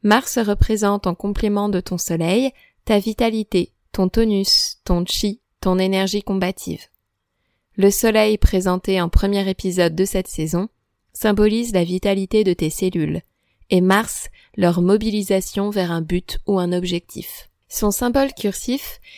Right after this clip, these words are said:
est celui que l'on utilise en prise de notes pour signifier le mâle, le masculin, le viril.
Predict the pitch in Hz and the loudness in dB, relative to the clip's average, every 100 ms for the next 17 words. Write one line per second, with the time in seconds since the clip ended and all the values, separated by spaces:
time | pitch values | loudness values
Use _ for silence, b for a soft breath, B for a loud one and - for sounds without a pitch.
0 | B - 208 240 233 262 277 233 190 190 | B -2 0 2 0 0 0 0 0 0
1 | 208 - 208 233 226 180 - 233 208 202 | -2 -4 -4 -4 -2 -4 -2 -4 -2 -2
2 | 202 185 - - - - 185 190 - 220 | 0 -2 -4 -8 -6 -2 -2 -2 -2 0
3 | 208 196 175 175 175 - 185 190 196 196 | 2 2 0 0 -4 -4 -2 0 -2 -4
4 | - 208 180 175 180 185 185 175 175 | -4 -2 0 -2 -2 -2 -2 -4 -6